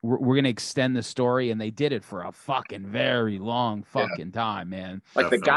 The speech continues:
Speaker 2: guy wasn't even fucking in it, and they're still making movies, you know?
Speaker 1: <laughs> Yes.
Speaker 3: Yep. <laughs>
Speaker 1: Yeah, yeah. Every year they're like, "We gotta figure out a way to, to fucking, you know, have our October release," and, and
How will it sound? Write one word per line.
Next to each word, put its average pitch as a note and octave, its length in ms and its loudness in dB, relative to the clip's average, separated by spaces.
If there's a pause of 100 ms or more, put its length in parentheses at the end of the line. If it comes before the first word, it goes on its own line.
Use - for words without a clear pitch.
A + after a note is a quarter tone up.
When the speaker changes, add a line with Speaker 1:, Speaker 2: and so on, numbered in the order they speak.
Speaker 2:
guy - 80 4
wasn't D3 280 2
even C3+ 220 -2
fucking C3 420 -2 (180)
in F3+ 180 4
it, C3 180 4
and A2 120 -2
they're G#2 100 -2
still - 280 2
making A2 340 2
movies, G2 420 0
you G2+ 80 0
know? A3+ 180 2
Speaker 1:
<laughs> B3+ 200 8 (280)
Yes. F#3 420 4 (320)
Speaker 3:
Yep. G#2 400 4
<laughs> - 0 -
Speaker 1:
Yeah, F3+ 320 8
yeah. D3 300 6
Every D#3+ 200 4
year A3 180 4
they're E3 120 2
like, D3+ 220 -2
"We E3+ 140 -6
gotta F#3 200 -4
figure E3 280 -4
out D3+ 180 0
a C#3 60 -2
way C#3 200 0
to, C3 200 -2
to A#2+ 180 -4
fucking, A2+ 640 0
you A#2+ 140 0
know, G#2+ 120 0
have A2+ 260 2
our G#2+ 200 4
October A2+ 420 2
release," G#2+ 480 -2
and, G2+ 260 -2
and G2 200 0